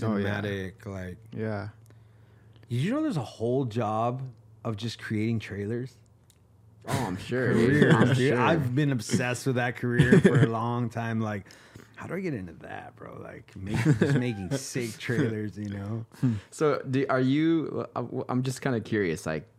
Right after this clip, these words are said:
Speaker 3: you're, you're very creative. You're going to school, eh, but you're now, like, at this point, kind of, like, at a crossroads in a young man's life where
Speaker 1: Mm.
Speaker 3: he's like, "Dude, do I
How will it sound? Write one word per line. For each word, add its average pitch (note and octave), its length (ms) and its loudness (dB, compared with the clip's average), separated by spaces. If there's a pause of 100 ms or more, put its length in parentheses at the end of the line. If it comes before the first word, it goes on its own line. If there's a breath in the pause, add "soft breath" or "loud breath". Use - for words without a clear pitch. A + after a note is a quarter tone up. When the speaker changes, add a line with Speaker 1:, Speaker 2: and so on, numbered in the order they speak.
(180)
Speaker 3:
you're, F#2+ 200 -4
you're E2 220 -8
very A2 260 -2
creative. G#2 640 -2 (400 soft breath)
You're G2+ 100 -12
going A#2+ 220 2
to A#2+ 40 2
school, G#2+ 600 -2 (1300 soft breath)
eh, G2+ 80 -12
but A2+ 220 -2
you're A#2 180 -2
now, C3+ 380 2
like, B2 220 2 (220)
at A#2 180 -2
this G#2+ 180 -2
point, G#2 480 -2
kind G#2 160 -2
of, G2 80 -2
like, F2+ 120 -2
at E2+ 60 -2
a D#2+ 60 -4
crossroads D#2+ 680 -4
in E2+ 80 -4
a E2+ 40 -2
young D#2+ 260 -6
man's D#2 320 -10
life D2 300 -8
where D2+ 100 -8
Speaker 1:
Mm. E2+ 140 -6
Speaker 3:
he's F#2 240 -8
like, D#2+ 400 -10
"Dude, F#2 260 -4
do F#2+ 200 -4
I F2+ 520 -2